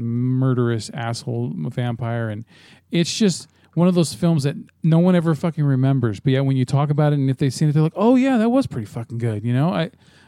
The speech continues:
you know, uh, so, yeah, I had to put Near Dark in there. Um, number seven is Aliens, uh, James Cameron's Aliens. I know it's a whole mixture of different kinds of genres in a way, you know?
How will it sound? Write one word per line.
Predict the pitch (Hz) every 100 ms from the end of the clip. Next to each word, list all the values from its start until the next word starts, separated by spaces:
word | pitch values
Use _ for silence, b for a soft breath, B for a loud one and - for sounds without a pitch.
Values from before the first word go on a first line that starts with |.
| b
you | 151
know, | 131
uh, | 147 123
so, | -
yeah, | 147 131
I | 113
had | 135
to | 131
put | 127
Near | 120
Dark | 117 117 117
in | 113
there. | 110 107 - B B B B
Um, | 170 143 131 117 127
number | 151 151
seven | - 156 175 180 _ -
is | 143
Aliens, | 135 131 135 151 - - _ _ b b
uh, | - 120
James | 117 139 127
Cameron's | 143 135 127
Aliens. | 123 123 127 131
I |
know | 165
it's | 180 160
a |
whole | 127 170 156
mixture | 151 147 143 - 147
of | 120
different | 135 131 135
kinds | 135 135
of | 123
genres | 120 127 131 135
in | 135
a | 139
way, | 139 139
you | 143
know? | 147 151 156